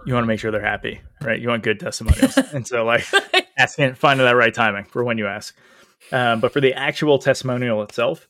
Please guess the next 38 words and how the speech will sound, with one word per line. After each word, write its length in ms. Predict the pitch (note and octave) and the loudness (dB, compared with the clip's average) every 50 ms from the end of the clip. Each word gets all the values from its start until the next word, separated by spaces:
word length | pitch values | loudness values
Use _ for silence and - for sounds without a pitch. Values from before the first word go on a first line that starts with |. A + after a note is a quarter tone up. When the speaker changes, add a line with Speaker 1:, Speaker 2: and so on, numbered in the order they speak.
| _ _ _ _ _ _ _ _ _ _ _ _ - | _ _ _ _ _ _ _ _ _ _ _ _ -8
Speaker 1:
um, 460 | B2+ A#2 A2+ A2 G#2 G#2 G#2 G#2 - _ _ _ _ _ _ _ _ | -8 -6 -6 -6 -6 -8 -8 -10 -12 _ _ _ _ _ _ _ _
you 140 | - A#2+ B2 | -8 -4 0
want 200 | B2+ C3 C3+ C#3+ | 2 4 4 2
it 60 | C#3 | 0
to 60 | - - | -2 -2
be 440 | C3+ B2 B2 B2 A#2+ A#2 A#2 - - | -2 -2 0 0 -2 -2 -4 -6 -4
very 260 | C3+ B2 A#2+ A#2+ A#2+ | 0 4 4 4 4
specific, 680 | A2 - - - A2+ - - C3 B2+ - - - - - _ _ _ _ _ _ _ _ _ _ _ - | 0 -4 -8 -8 -6 -2 -2 0 0 0 -2 -2 -6 -20 _ _ _ _ _ _ _ _ _ _ _ -8
right? 180 | - B2 B2+ A#2+ | -4 -2 -2 -2
Like, 240 | A2+ G#2 G#2 - - | 0 -2 -4 -4 -4
concrete 680 | - C#3 C3+ C3 B2+ B2 - - C3+ B2+ A#2 A2+ A2+ | 0 2 2 2 2 -2 -2 0 0 0 0 -2 -6
in 140 | - A#2+ A#2 A#2 | -8 -6 -2 0
what 180 | A2+ A2 - | 0 0 2
they're, 420 | A#2 G#2+ G#2 G2+ G#2 G#2 G2+ - _ _ - | 4 4 4 4 2 0 -4 -6 _ _ -12
they're 80 | - | -8
saying. 220 | - - A#2 A2 A2 | -2 0 0 0 0
You 60 | A2 | 0
don't 120 | A#2 A#2 A#2+ | 0 0 0
want 160 | A#2 A2+ A2 - | 0 0 0 0
it 40 | B2 | 2
to 280 | A2+ G#2+ G#2 G#2 G#2 A#2 E3 _ _ _ _ _ _ _ _ _ _ _ _ - | 4 4 4 2 -2 -6 -18 _ _ _ _ _ _ _ _ _ _ _ _ -2
get 60 | C#3+ | 0
rid 140 | C3 C3 C3 | 2 4 6
of 60 | C3+ | 6
all 80 | C3 B2 | 6 6
the 60 | A2+ - | 4 2
feelings 400 | - C3+ B2 A#2+ A#2+ A#2 G#2+ G#2 | 2 2 4 4 2 0 -4 -6
and 100 | A2 - | -8 -2
stuff. 240 | - A#2+ G#2+ G2+ | 0 2 2 2
Let's 180 | A2 A2+ - - | 2 0 -2 0
talk, 220 | - A#2+ A#2 A2 - | 2 2 2 2 0
like, 160 | A#2 G#2+ - - | -2 -2 -2 -4
actual 640 | A#2 A#2 A2 - - C3 A#2 A2 G#2 G2+ G2+ - _ _ _ _ _ _ _ _ _ _ - | -6 -6 -6 -6 -4 -4 -2 -2 -2 -2 -4 -8 _ _ _ _ _ _ _ _ _ _ -2
transformation 680 | - D3+ C#3 - - C3 B2+ A#2+ A#2+ A2+ - A#2 A2 | 2 2 2 2 0 0 2 2 0 0 -2 -6 -8
from 260 | G2+ - C#3 C3 B2 B2 | -6 -2 0 0 0 0
this 260 | A#2+ A#2 A2 - - | 0 -2 -2 -4 -6
to 200 | - - C3+ C3 | -4 -2 -2 0
this. 440 | A#2+ A#2 A2+ A2 G#2+ - - - - | 2 2 2 0 0 -2 -4 -8 -8